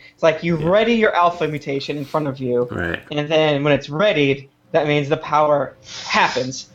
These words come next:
Speaker 1: So for the rest of the turn, I would be able to, instead of moving, I would just teleport. But
Speaker 2: Yeah.
Speaker 1: instead of being able to do that, I can expend the use of it, as in I no longer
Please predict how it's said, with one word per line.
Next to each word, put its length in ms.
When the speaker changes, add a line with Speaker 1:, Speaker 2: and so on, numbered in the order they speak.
Speaker 1:
So 280
for 140
the 100
rest 220
of 60
the 60
turn, 480
I 140
would 100
be 120
able 320
to, 340
instead 260
of 80
moving, 540
I 60
would 100
just 180
teleport. 540
But 320
Speaker 2:
Yeah. 60
Speaker 1:
instead 300
of 100
being 160
able 180
to 80
do 180
that, 440
I 160
can 500
expend 540
the 60
use 300
of 140
it, 180
as 220
in 100
I 80
no 220
longer 320